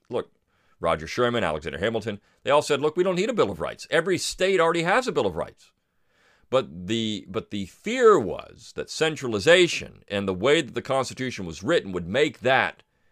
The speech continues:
impossible to enforce. So Coleman continues, "Power anti-federalism, as the name suggests, feared the immense power granted to the central government. And adherents believed that the Constitution's powers should be well defined and limited only to those issues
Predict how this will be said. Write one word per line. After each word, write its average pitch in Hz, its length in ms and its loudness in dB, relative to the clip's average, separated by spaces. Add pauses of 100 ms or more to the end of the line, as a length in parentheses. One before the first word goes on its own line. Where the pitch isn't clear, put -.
(140)
impossible 104 800 -4
to - 160 -12
enforce. - 540 -10 (3000)
So 151 200 8
Coleman 151 320 8
continues, 127 480 4
"Power 185 340 4
anti-federalism, 143 640 2
as 123 120 -2
the 101 40 -2
name 113 220 0
suggests, 143 440 2
feared 143 360 2
the 110 100 0
immense 113 300 -2
power 113 340 2
granted 101 360 -2
to 90 60 -8
the 85 40 -8
central 85 360 -6
government. 104 460 0
And - 80 -20
adherents 110 400 -4
believed 110 380 0
that 90 80 -12
the - 60 -18
Constitution's 101 760 -4
powers 107 440 2
should 85 100 -12
be 78 100 -8
well 120 300 4
defined 101 520 0
and 82 100 -6
limited 117 360 -2
only 104 220 0
to 98 100 -8
those 95 240 2
issues 104 460 -2